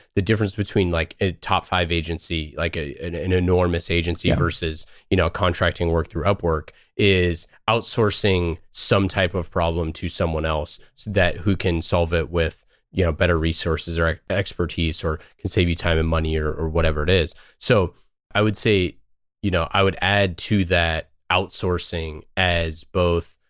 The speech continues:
Speaker 1: maybe some of that comes in-house and maybe some of it goes out of house, but it's different functions are being brought in versus out. Um,
Speaker 2: Yeah. I, I thought about that paradigm, and I, I wasn't sure what my conclusion is on, uh,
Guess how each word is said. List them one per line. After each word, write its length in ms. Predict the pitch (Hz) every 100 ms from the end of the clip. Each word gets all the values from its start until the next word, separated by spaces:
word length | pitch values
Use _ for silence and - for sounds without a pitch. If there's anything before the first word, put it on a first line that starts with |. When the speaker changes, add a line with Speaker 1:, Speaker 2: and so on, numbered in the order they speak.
| _
Speaker 1:
maybe 200 | 95 90
some 220 | 90 101 95
of 40 |
that 260 | 92 92 -
comes 240 | 98 90
in-house 440 | 92 110 123 185
and 100 | 107
maybe 240 | 92 90 90
some 240 | - 101
of 120 | 92
it 160 | 90 85
goes 240 | 90 87
out 180 | 82 90
of 80 | 85
house, 260 | 90 80 -
but 180 | -
it's 180 | 82 - - _ -
different 340 | 98 110 110 87
functions 480 | - 92 87 87 80
are 120 | 80
being 460 | 85 82 80 78 76 -
brought 260 | 95 90
in 280 | 82 85 85
versus 360 | 78 80 - 78
out. 260 | 80 73 - _ _
Um, 180 | - 76
Speaker 2:
Yeah. 260 | 147 131 123 - - -
I, 240 | 151 165 147
I 140 | 156
thought 320 | 147 - 170
about 260 | 175 160 151
that 200 | 135 -
paradigm, 640 | - 165 156 135 127 117 120
and 120 | 139
I, 60 | 139
I 220 | 139 147
wasn't 340 | 156 165 170
sure 160 | 156 170
what 160 | 156 -
my 100 | 147
conclusion 640 | - 135 - 156 165 143
is 280 | 139 143 139
on, 320 | 135 135 127 -
uh, 160 | 151